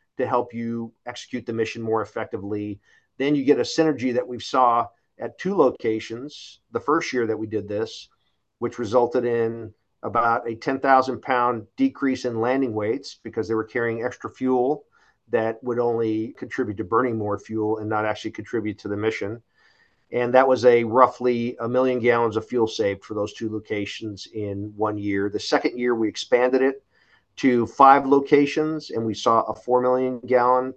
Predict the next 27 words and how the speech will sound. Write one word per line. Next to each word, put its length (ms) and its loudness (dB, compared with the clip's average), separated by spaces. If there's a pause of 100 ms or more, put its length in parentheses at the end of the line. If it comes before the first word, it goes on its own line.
(140)
fuel 220 0
savings 680 0 (380)
with 300 2 (260)
no 260 6
impact 500 2
on 640 0 (440)
execution 520 -6
of 60 -2
the 80 -2
mission. 240 -2
And 100 0
we 140 2
actually 280 4
think, 380 -2 (360)
you 80 -6
know, 80 0
we're 80 -2
still 180 2
doing 180 2
the 60 0
data 300 4
on 120 4
it. 40 -2
We 120 2
actually 260 -2
think 260 -6
that 120 -12